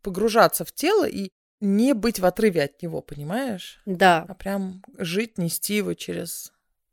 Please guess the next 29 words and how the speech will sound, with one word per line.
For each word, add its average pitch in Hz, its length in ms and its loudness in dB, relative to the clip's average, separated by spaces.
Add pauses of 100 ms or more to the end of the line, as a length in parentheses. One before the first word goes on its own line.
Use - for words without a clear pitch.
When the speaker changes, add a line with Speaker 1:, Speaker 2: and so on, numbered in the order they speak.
(260)
Speaker 1:
вот 165 220 -20
это - 120 -8
я 180 220 -4
и 180 80 -4
есть, 143 380 -12
как - 200 -18
Speaker 2:
Ну, 214 80 -12
Speaker 1:
будто - 140 -12
Speaker 2:
кстати 208 300 6
Speaker 1:
там 208 180 -2
Speaker 2:
говоря, 220 300 6
тело — 214 340 4
это 180 280 2
же 180 160 -6
и 190 40 -4
есть 233 320 -2
наша 175 300 -8
материальная 170 760 -2
привязка 170 800 -10
к - 80 -18
миру. 180 480 -4 (560)
Speaker 1:
В 175 60 -14
моей 214 160 8
тренажёрке 208 600 4
щас 196 220 0
там 185 160 -4
каждую 196 300 0
неделю 190 300 0
цитаты 262 500 0